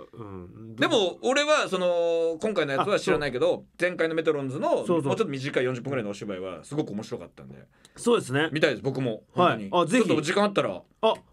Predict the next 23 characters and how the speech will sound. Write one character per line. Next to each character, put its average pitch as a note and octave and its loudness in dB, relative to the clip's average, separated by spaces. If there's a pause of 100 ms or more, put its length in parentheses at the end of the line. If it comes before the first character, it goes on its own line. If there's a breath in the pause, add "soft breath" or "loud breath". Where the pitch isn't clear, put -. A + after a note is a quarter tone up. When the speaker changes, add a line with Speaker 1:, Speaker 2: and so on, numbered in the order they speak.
Speaker 2:
い F#3+ 0
い G3 4
で G#3+ 4
す G3 -2
か？ F#3+ 0
Speaker 1:
お F3 0
願 E3+ -8
い - -12
し - -12
ま - -16
す。 A3+ 2
は G#3 6
い。 B2+ -12
ぜ F#3 2
ひ、 D3+ 0 (140)
お C3+ 0
願 D3 2
い - -4
し C3+ -2
ま C#3 -2
す。 - -12 (360)
Speaker 2:
は B2 2
い。 F2+ -4